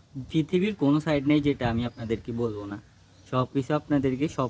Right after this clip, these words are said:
কিছু সম্পর্কে জানাবো ইনশাল্লাহ। তো থাকবেন, ভালো কিছু হবে, সবাই আমার সাথে থাকেন। আর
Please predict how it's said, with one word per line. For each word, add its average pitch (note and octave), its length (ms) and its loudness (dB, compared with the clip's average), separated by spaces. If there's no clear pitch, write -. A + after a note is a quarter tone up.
কিছু C3 160 -2
সম্পর্কে A#2 440 -6
জানাবো A2 340 -2
ইনশাল্লাহ। A#2 520 0
তো A#2 220 0
থাকবেন, C#3 520 0
ভালো B2+ 220 2
কিছু C3+ 240 -2
হবে, D3 260 0
সবাই B2+ 220 0
আমার B2+ 160 2
সাথে A#2 220 -6
থাকেন। A2+ 420 -2
আর C3 220 2